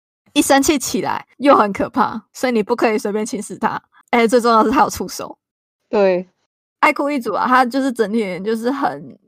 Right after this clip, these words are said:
Speaker 1: 很戳人心脾，我觉得他影响了，影响了我现在的性癖很多。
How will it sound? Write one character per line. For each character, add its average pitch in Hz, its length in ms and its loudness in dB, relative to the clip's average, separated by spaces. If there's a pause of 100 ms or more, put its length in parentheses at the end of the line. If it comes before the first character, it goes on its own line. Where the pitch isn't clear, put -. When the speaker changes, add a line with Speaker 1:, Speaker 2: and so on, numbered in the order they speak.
Speaker 1:
很 214 280 0
戳 269 240 4
人 214 160 2
心 220 200 -4
脾， 226 160 0
我 214 100 2
觉 220 100 0
得 - 60 2
他 302 140 6
影 226 200 -2
响 214 280 2
了， 190 180 -4 (440)
影 240 140 -4
响 247 220 2
了 208 80 0
我 190 120 -2
现 226 220 -2
在 214 160 -4
的 190 60 -4
性 208 160 -4
癖 196 160 -4
很 139 140 -10
多。 - 280 -16